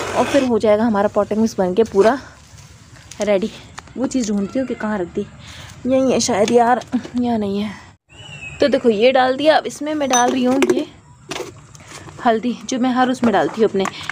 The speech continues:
किसी किसी video में मैं दिखा पाती हूँ, किसी किसी video में मैं नहीं दिखा पाती हूँ। मगर ये हल्दी powder, ये देखो, ये भी है ना, अभी बारिश में शायद गीला हो गया, ये पूरा इतना सारा, और पूरा इसमें डाल रही हूँ मैं। इसको वापस भर के ले आएंगे। ये मेरी हल्दी इसमें हो चुकी है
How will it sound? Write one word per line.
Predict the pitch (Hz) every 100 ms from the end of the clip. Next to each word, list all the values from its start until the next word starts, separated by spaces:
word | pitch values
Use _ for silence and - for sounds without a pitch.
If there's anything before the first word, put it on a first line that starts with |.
| -
किसी | 294 320
किसी | 320 311
video | 294 294 294
में | 285
मैं | 285
दिखा | 247 262
पाती | 269 262 262
हूँ, | 254
किसी | 247
किसी | 247 247
video | 240 233
में | 247
मैं | 247
नहीं | 214 226
दिखा | 247 247
पाती | 240 226 240
हूँ। | 247
मगर | 233 254
ये |
हल्दी | 233 214 233
powder, | 226 226
ये | 240 202
देखो, | 196
ये | 214 247
भी | 277
है |
ना, | 302
अभी | 285 254
बारिश | - 220
में | 262
शायद | 277 247 -
गीला | 196 196
हो | 170
गया, | 190
ये | 240 226 -
पूरा | 294 277 262 -
इतना | - 269
सारा, | 240 208 233 - - - - -
और | 247 - - - - - - - - - - - - - 247
पूरा | 269 269
इसमें | 269 226 165
डाल | -
रही | 165
हूँ | 185
मैं। | 180 - - - - - - - - - - - - - - - -
इसको | 240 -
वापस | 254 - 285 - - - -
भर | 226 220
के | 220
ले | 190
आएंगे। | 170 156 175 - - - - - - - - - -
ये | 220 233
मेरी | 208 226
हल्दी | 190 196
इसमें | 202 196
हो | 196
चुकी | -
है | -